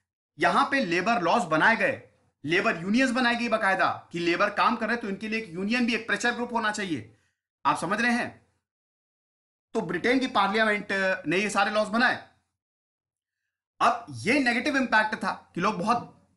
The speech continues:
गरीब होते गए। पॉजिटिव इम्पैक्ट क्या था? प्रोडक्शन बहुत ज्यादा बढ़ रहा था, ठीक है। अ, कम्युनिकेशन और ट्रांसपोर्टेशन, जैसे टेलीग्राफ, रेलवे, रेलवे बहुत इंपॉर्टेंट था। रेलवे का इन्वेंशन इंडस्ट्रियल रिवोल्यूशन के लिए बहुत इंपॉर्टेंट था। रेलवे बन गई स्टीम इंजन से,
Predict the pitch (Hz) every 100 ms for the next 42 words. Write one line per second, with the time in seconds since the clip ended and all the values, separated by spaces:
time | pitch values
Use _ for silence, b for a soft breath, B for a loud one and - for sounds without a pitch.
0 | - 180 247 214 208 190 190 - 196 202
1 | 240 247 233 226 226 233 220 214 226 -
2 | b b b - 190 202 202 226 175 185
3 | 190 190 175 175 170 165 - _ _ _
4 | - 226 226 123 - b b b _ _
5 | _ _ - 175 185 185 185 190 208 233
6 | 262 247 254 254 208 208 233 226 226 180
7 | 190 214 - 214 220 220 156 - - _
8 | _ _ 151 208 226 226 123 110 - _
9 | _ _ - 156 202 214 254 180 240 233
10 | 220 208 208 202 143 135 170 196 285 262
11 | 214 196 - 139 - b b b b _
12 | - 175 202 - 247 226 220 233 226 240
13 | 208 247 254 233 240 240 233 202 170 196
14 | 233 240 240 233 226 226 220 214 214 202